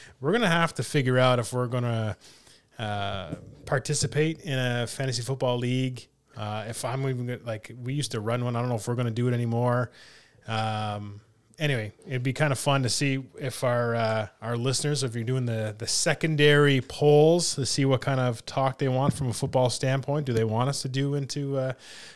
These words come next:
fantasy football, uh, talk,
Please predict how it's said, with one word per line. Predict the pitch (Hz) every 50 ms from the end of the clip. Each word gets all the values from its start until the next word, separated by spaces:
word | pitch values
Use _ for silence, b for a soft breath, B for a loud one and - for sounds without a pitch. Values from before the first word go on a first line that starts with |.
| B - -
fantasy | - 160 147 143 147 131 - - 117
football, | - - 147 143 - 151 139 139 143 143 143 143 143 143 139 135 - - - -
uh, | 127 123 127 127 123 123 123 123 123 113 B B B B B B B B B B B B B B B B B B B B _ _ _ _
talk, | - - 151 151 165 165 -